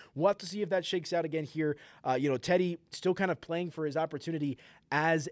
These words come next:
a, uh, to be a player, you know, long-term here as a starter in the N F L. So, you know, you gotta take a look at the Broncos minus the three here, but still a long ways to go for that game. So I, I just,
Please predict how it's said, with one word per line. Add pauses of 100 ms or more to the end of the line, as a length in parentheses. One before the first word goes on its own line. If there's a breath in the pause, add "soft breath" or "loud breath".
a, (220)
uh, (180)
to
be
a
player, (160)
you
know,
long-term
here
as
a
starter
in
the
N
F
L. (240 loud breath)
So, (120)
you
know,
you
gotta
take
a
look
at
the
Broncos
minus
the
three
here,
but (340 soft breath)
still
a
long
ways
to
go (220 soft breath)
for
that
game.
So
I, (140)
I
just,